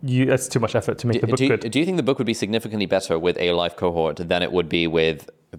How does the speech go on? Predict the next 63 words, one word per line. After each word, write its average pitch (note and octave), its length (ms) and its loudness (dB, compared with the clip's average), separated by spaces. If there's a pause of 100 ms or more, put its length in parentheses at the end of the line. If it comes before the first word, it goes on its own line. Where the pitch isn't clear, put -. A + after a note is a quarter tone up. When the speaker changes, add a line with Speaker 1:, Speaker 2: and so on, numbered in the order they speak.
(120)
Speaker 2:
people E2 340 -2
giving E2 240 -2
me E2 80 -2
this D#2 160 -6
kind E2 140 -4
of D#2 60 -8
feedback D#2+ 340 -4
on D#2+ 60 -8
the C#3 60 0
writing? D3 140 -4
Speaker 1:
Hundred - 80 -10
percent. - 180 -10 (280)
Speaker 2:
Really? D#3 200 0
Speaker 1:
Because - 180 0
Speaker 2:
Why? - 60 2
Speaker 1:
I - 20 0
think, - 340 -4 (120)
because C#3+ 460 0 (380)
what E3+ 320 4
do F3+ 80 -2
you F3+ 80 4
actually E3+ 300 0
want B2 180 0
from C3 100 -4
the A2+ 60 -2
book? - 320 -2 (360)
Like, - 280 -2 (320)
a D3+ 40 0
big F3 240 0
piece A#3 200 2
of C3+ 120 0
it B2 80 2
is B2+ 120 2
people D3+ 260 0
going, A#2 180 -2 (140)
"This D#3 160 -2
is D3+ 120 0
a A#2+ 40 2
great A2+ 300 2
book - 360 -4
and B2+ 120 2
it's A#2+ 100 -2
Speaker 2:
Mm. B2 40 0
Speaker 1:
very C3+ 140 4
readable B2 460 0
and, A2+ 280 0
uh, C3+ 180 2
it's B2+ 100 0
a C3+ 60 2
page B2+ 320 2
turner." - 280 -12 (380)
Okay, - 320 -2
so - 140 0
that's, - 340 -2 (140)
that's D#3 240 -2
great C3 340 2 (160)
and C3+ 120 2
that's C3+ 180 0
a D3 40 0
brilliant C#3 460 2
goal A#2+ 280 4
and A#2+ 100 2
I A#2 180 0